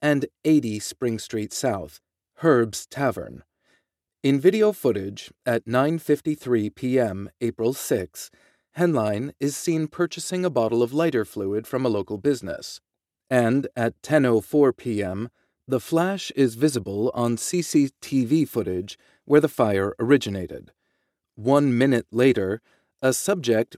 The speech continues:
matching Henline's description is seen quickly leaving the area between the cask and schooner and Crystal Seas Kayaking, before retrieving a suitcase at the bottom of the steps by the Cheesecake Cafe.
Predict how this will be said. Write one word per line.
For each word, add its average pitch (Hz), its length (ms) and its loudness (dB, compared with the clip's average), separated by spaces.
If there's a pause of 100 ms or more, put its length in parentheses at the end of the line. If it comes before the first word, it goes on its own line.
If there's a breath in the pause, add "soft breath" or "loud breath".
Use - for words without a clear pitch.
matching 151 600 -2
Henline's 127 560 0
description 104 800 -6
is 127 160 -2
seen 117 340 -2
quickly - 420 0
leaving 131 480 0
the 104 180 -2
area 101 440 0
between 135 560 -4
the 120 100 -2
cask - 420 -4
and 104 160 -4
schooner 120 500 0 (300 loud breath)
and 160 220 0
Crystal 135 360 -2
Seas 117 300 -4
Kayaking, 101 640 -6 (460 soft breath)
before 135 580 4
retrieving 127 580 0
a 113 40 -2
suitcase 123 600 -4
at 117 100 0
the 117 60 -2
bottom 120 320 2
of 98 100 -4
the 110 80 -4
steps - 440 -4
by 113 200 0
the 120 100 -2
Cheesecake 107 600 -6
Cafe. 104 600 -4